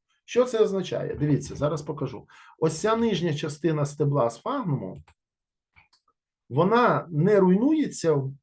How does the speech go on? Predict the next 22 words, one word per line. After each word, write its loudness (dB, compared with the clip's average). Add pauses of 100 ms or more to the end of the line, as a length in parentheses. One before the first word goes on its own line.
під -4
дією -2
мікроорганізмів, -4
а 2
якби 0
консервується. -4 (1400)
Тобто 4
вона 4
якби 2
залишається 0
цілою, -2 (280)
тому 0
що -6
сфагнум 0
здатний -2
виділяти -2
такі -8
хімічні -2
речовини, -4
які -4
вбивають 2
бактерії. -10